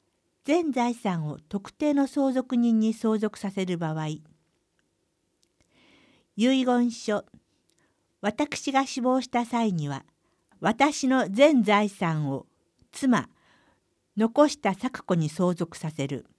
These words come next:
平成〇〇年、〇月〇日、残したゴン太、院。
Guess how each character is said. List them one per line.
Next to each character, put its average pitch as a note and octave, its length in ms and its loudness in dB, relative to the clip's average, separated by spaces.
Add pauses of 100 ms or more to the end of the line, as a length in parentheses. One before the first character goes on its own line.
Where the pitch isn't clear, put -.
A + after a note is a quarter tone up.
(1080)
平 C4+ 200 0
成 B3+ 300 -2
〇 A#3 260 0
〇 A3 260 2
年、 C#3+ 280 -2 (320)
〇 A3+ 320 0
月 B3+ 320 -4
〇 G3 280 2
日、 F3+ 460 -2 (760)
残 A3 320 2
し - 140 -8
た D3+ 200 -4
ゴ G#3 220 2
ン G#3 60 0
太、 - 260 -12 (280)
院。 F3+ 280 -4